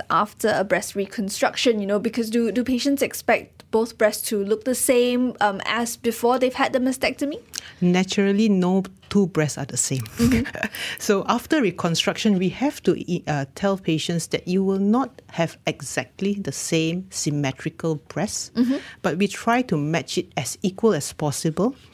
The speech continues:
Speaker 2: Especially, it is most possible if skin and nipple are kept intact before.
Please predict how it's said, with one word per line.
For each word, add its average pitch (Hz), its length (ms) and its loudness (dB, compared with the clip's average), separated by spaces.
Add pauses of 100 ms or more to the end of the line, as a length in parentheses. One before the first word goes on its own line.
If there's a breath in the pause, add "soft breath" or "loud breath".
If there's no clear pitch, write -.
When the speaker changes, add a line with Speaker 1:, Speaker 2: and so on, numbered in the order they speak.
(420 loud breath)
Speaker 2:
Especially, 262 840 0 (120)
it 240 100 4
is 226 160 2
most 269 380 4
possible 202 560 2
if 170 120 2
skin 240 500 2
and 147 180 0
nipple 151 340 -2
are 123 80 -8 (100)
kept - 280 -10
intact 143 500 -12
before. 156 500 -4